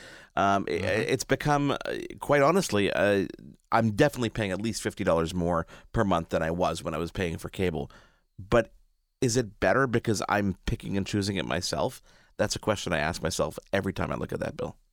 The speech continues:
Speaker 2: Uh, you know what? I don't actually have any complaints. Um, I, we, I'm just thinking about this. We have Netflix, we have Disney, we have Amazon, we have Crave. Is that it? Think maybe that's it. So Crave is the one that gets you H B O and Showcase.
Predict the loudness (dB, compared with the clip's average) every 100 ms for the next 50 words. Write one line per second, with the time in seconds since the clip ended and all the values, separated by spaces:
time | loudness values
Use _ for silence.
0 | _ _ _ _ _ _ _ _ _ -4
1 | -2 0 0 0 -2 0 -2 2 2 0
2 | -2 -6 -4 -4 -2 0 2 2 2 0
3 | -2 -4 -4 -4 -2 -2 -2 -2 -2 -2
4 | 0 0 2 0 0 -4 -8 -20 -20 _
5 | _ 0 2 0 -2 -2 -2 -2 -4 -6
6 | -4 -4 -4 -6 -4 -4 -2 -4 -2 -4
7 | -4 -8 -6 -6 -6 -6 -6 -6 -8 -10
8 | -10 -10 -6 -6 -6 -8 -8 -10 -12 -14
9 | -14 -14 -14 -10 -8 -8 -8 -10 -14 _
10 | _ _ -18 -14 -12 -12 -14 _ _ -4
11 | -4 -2 -2 0 0 0 0 -2 -2 -4
12 | 0 2 2 -2 0 0 0 -2 0 -2
13 | -2 -2 0 0 0 -2 -4 -6 -6 -6
14 | -4